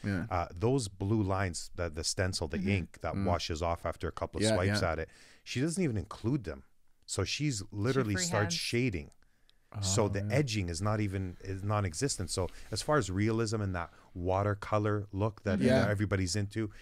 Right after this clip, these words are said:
Speaker 2: Uh, she accomplishes that very well, and
Speaker 1: Well
Speaker 2: I'd never seen it done before until she showed me. I'm not saying that's
Speaker 3: So
Speaker 2: my
Speaker 3: there's no
Speaker 2: style with
Speaker 3: outline.
Speaker 2: tattooing,
Speaker 1: No.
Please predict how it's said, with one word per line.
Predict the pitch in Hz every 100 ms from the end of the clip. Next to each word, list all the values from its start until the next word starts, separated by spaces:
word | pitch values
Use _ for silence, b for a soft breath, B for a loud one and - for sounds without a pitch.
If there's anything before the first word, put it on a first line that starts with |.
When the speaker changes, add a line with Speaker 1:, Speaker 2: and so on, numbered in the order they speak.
| B B
Speaker 2:
Uh, | 90 -
she | - 131
accomplishes | 107 - 101 104 101 - 92 80
that | 85 82 -
very | 80 95 98 90
well, | 80 76 76
and | 82
Speaker 1:
Well |
Speaker 2:
I'd | 90
never | 110 117
seen | - 107
it | 92
done | 95 92
before | 95 95 82 B B
until | 101 - 92
she | - 113
showed | 110 - 78
me. | 73 78 b b
I'm | 170
not | 160
saying | - 113
that's | 90 92
Speaker 3:
So | 254
Speaker 2:
my | 240
Speaker 3:
there's | 117
no | 240
Speaker 2:
style | 127 202
with | -
Speaker 3:
outline. | - 143
Speaker 2:
tattooing, | 165
Speaker 1:
No. | 165